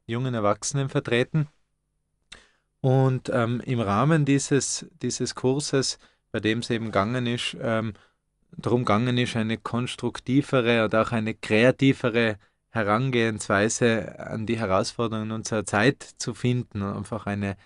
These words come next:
einladende Zukunftsperspektive gemeinsam zu formulieren und zu schauen, welche Schritte können wir in die Richtung dann machen. Ähm, im Rahmen von diesem, äh, Trainingskurs ist in einer Praxiseinheit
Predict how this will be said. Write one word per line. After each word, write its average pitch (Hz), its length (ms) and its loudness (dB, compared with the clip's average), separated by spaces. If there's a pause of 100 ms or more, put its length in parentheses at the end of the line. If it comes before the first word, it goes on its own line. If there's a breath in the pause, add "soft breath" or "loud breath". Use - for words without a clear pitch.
(240 soft breath)
einladende 117 960 4 (380)
Zukunftsperspektive 117 1300 -2
gemeinsam 101 500 -4
zu - 120 -14
formulieren 107 600 -2
und 104 140 -10
zu - 100 -18
schauen, 104 340 -2 (360 soft breath)
welche 107 260 -4
Schritte 107 460 -4
können 110 240 -6
wir 104 280 -2 (360)
in 113 100 -6
die 107 80 4
Richtung 110 400 0
dann 107 120 -2
machen. 113 440 0 (640 loud breath)
Ähm, 113 440 0
im 120 160 -4
Rahmen 113 340 2
von 123 180 -8
diesem, 113 580 -2 (220)
äh, 92 360 -4 (120)
Trainingskurs 151 880 0 (400 soft breath)
ist 127 220 -2
in 113 80 -2
einer 107 560 0 (140)
Praxiseinheit 120 1160 -2